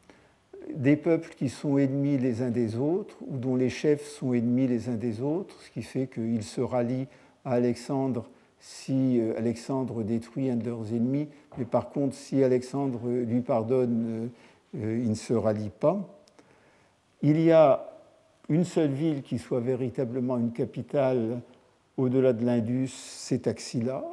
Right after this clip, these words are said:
Les autres villes n'ont pas d'autre nom. Il n'y a que deux rois, Taxil, le roi de Taxila, et Poros, euh, le roi,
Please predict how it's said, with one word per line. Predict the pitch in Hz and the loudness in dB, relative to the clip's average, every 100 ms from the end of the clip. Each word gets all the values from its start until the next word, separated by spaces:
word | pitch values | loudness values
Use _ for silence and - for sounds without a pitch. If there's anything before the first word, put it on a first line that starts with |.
| 359 - | -12 -6
Les | 135 120 | -6 -2
autres | 135 - 131 | -4 -2 -2
villes | 117 135 123 127 - - - | 4 4 4 0 -6 -20 -6
n'ont | 139 135 | 2 4
pas | 139 139 | 6 4
d'autre | 120 123 - 110 | 4 2 0 -2
nom. | 107 127 269 - _ _ _ _ _ - - - | -2 -2 -6 -12 _ _ _ _ _ -20 -12 0
Il | 143 147 | 2 4
n'y | 156 | 4
a | 156 156 | 4 4
que | - 139 139 - | 0 0 0 -6
deux | 160 113 | -4 0
rois, | 147 120 127 131 226 - - _ _ _ _ _ _ _ - | 0 0 0 2 0 -6 -20 _ _ _ _ _ _ _ -2
Taxil, | 127 - - 143 135 127 - - | -2 -2 -2 0 2 -2 -6 -10
le | 127 117 | -4 -2
roi | 120 | 0
de | 123 | -2
Taxila, | 131 - - 120 131 131 - _ _ - | -4 -8 -6 -2 -2 -4 -14 _ _ -4
et | 135 | -4
Poros, | 135 139 113 135 135 - - - - - - | 0 -2 2 2 0 -4 -18 -20 -20 -16 -6
euh, | 127 135 | -2 0
le | 123 127 | 2 2
roi, | 110 120 131 139 - | 0 0 2 2 0